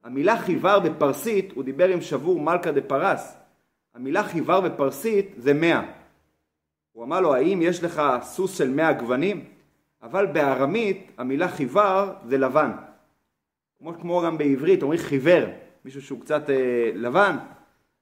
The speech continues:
אז לכן, הרבה אנשים טעו מהמילה שאמר שמואל למלך פרס, "האם יש לך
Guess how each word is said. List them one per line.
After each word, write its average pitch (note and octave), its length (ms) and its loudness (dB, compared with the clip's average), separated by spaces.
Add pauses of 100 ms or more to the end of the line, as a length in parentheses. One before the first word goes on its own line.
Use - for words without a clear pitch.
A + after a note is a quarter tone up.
(120)
אז A#2+ 140 -14
לכן, G#3 680 -2 (640)
הרבה C#3+ 320 -2
אנשים F#3+ 300 -4
טעו G3 380 4
מהמילה D#3+ 560 4
שאמר F3 400 2
שמואל F3 600 2 (340)
למלך D3 600 -2
פרס, D#3+ 560 2 (380)
"האם G3 320 0
יש G3 240 4
לך F#3 200 -2